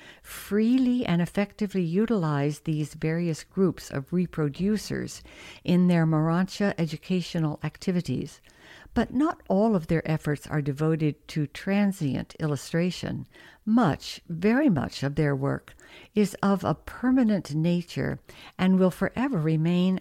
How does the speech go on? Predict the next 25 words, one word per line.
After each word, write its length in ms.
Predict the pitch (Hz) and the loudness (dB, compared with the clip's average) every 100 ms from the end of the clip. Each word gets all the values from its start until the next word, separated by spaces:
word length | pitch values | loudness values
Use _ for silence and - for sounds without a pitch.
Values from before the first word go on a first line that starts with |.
| - | -4
as 200 | 160 151 | -4 -2
a 60 | |
legacy 640 | 143 156 202 226 - 220 208 | -2 0 0 -2 -2 -4 -4
to 220 | - 175 | -4 -6
all 400 | 160 180 185 196 | -2 -2 0 -2
future 800 | 190 - - 170 175 - - 170 | -4 -12 -10 -4 -4 -6 -6 -6
time. 720 | - - 156 156 139 117 175 - - - - - - - | -8 -6 -2 0 0 -2 -6 -10 -20 -20 -20 -20 -20 -18
So 280 | - 208 190 | -2 2 2
versatile 920 | 165 233 254 285 - 170 151 143 151 | 4 2 0 -4 -4 -2 0 2 0
are 180 | - 156 | 0 -2
these 380 | 147 165 160 - | -2 -2 -2 -4
artisans 720 | - 180 185 - 151 147 139 | -4 -4 -4 -4 -2 -2 -2
that, 360 | - 147 - - - - - - - - - - | -2 -2 -2 -8 -20 -20 -20 -20 -20 -20 -10 0
when 200 | 208 196 | 4 4
they 160 | 185 | 2
function 640 | - - 262 277 - 165 - | 0 0 0 2 0 -2 0
en 240 | 170 160 | 0 2
masse, 640 | 170 208 143 127 - - - _ _ _ _ - - | 2 0 -2 -4 -8 -16 -20 _ _ _ _ -20 -6
they 140 | 226 | -2
are 140 | 220 - | -2 0
able 340 | 208 240 277 269 | 0 2 0 -2
to 260 | - 196 | 0 -2
reenact 760 | 170 196 202 185 185 190 - - | 0 0 2 2 0 -2 -4 -6
an 200 | 180 175 - | -2 -2 0
age, 680 | 233 226 139 127 - - | 0 0 -2 -6 -10 -18